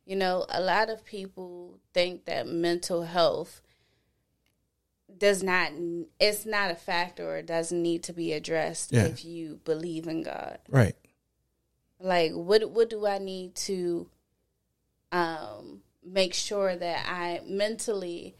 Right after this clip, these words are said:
Speaker 1: am okay if I am in God and I believe in God?
Speaker 2: Right. And you know what it's like? People talking about mental health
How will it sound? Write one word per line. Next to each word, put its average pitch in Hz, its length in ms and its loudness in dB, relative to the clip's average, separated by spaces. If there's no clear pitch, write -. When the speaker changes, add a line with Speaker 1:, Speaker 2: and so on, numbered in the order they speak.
Speaker 1:
am 190 160 2
okay 180 880 2
if 165 500 4
I 170 440 0
am 156 580 -6
in 190 240 2
God 151 360 -6
and 175 140 -8
I 165 100 -4
believe 165 440 -8
in 156 160 -6
God? - 260 -6
Speaker 2:
Right. 120 260 8
And 165 80 12
you 156 100 12
know 165 120 12
what 165 120 12
it's 156 160 8
like? 156 280 8
People 190 300 8
talking 165 320 8
about 135 240 10
mental 139 360 8
health 127 600 8